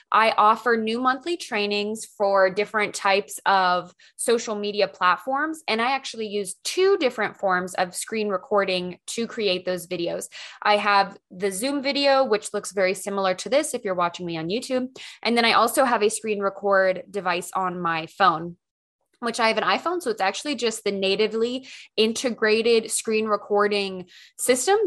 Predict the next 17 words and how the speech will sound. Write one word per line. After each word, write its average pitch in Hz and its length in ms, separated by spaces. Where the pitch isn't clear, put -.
that 294 180
comes 196 400
programmed 208 520
onto 190 300
your 190 80
iPhone 180 360
already. 170 500
Nothing 180 420
fancy. 185 640
We 233 120
go 370 200
with 370 160
simple 240 420
over 202 220
fancy 180 460
over 170 200
here. - 320